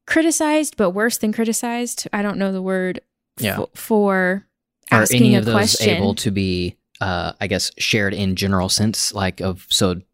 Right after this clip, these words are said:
Speaker 2: to say what, what it was?
Speaker 1: Well, I was definitely, like, I had a lot of questions, uh, particularly in faith. There was, like, a lot of things that never felt right to me. And that's the thing is, like, I'm a very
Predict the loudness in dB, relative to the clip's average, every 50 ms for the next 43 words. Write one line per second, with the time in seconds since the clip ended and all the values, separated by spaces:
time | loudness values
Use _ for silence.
0 | _ _ -12 -10 -6 -4 -2 0 0 0 0 0 0 -2 -2 -4 -6 _ -10 -8
1 | -6 -6 -8 _ _ _ _ _ _ -6 -6 -4 -4 -6 -6 -4 -4 -6 -8 -10
2 | -14 _ _ _ _ _ 2 2 4 4 2 2 0 -2 -2 -4 -2 -2 -2 0
3 | 2 2 4 4 2 2 0 0 -2 -4 -6 -8 -14 -20 _ _ _ _ _ _
4 | _ -2 0 0 0 0 0 0 0 0 0 -2 -2 -2 -4 -4 -4 -4 -6 -6
5 | -6 -6 -6 -6 -6 -8 -10 -12 -14 -16 _ _ _ _ _ _ -4 -2 -2 -2
6 | -2 -4 -4 -6 -6 -6 -8 -10 -12 -14 _ _ _ _ _ _ -2 0 0 0
7 | 0 -2 0 -2 -2 0 0 0 0 0 0 -2 -2 -4 -8 _ _ _ _ _
8 | _ 0 0 2 2 0 -2 -4 -6 -6 -4 -4 -4 -2 -4 -6 -10 -16 -20 _
9 | _ _ _ -2 0 0 2 0 0 -2 -2 -2 -2 -2 -2 0 0 0 0 -2
10 | -4 -4 -4 -4 -2 -2 -2 -4 -6 -6 -6 -4 -4 -4 -4 -6 -6 -4 -4 -4
11 | -2 -2 -4 -4 -4 -4 -4 -6 -4 0 2 2 4 2 2 0 -4 _ _ _
12 | _ _ _ _ _ 0 2 4 4 2 0 -2 -2 -4 -2 -2 0 0 2 0
13 | 0 0 -2 -2 -2 -2 0 2 2 4 4 2 2 0 0 0 0 0 0 0
14 | 0 0 -2 -4 -4 -8 -10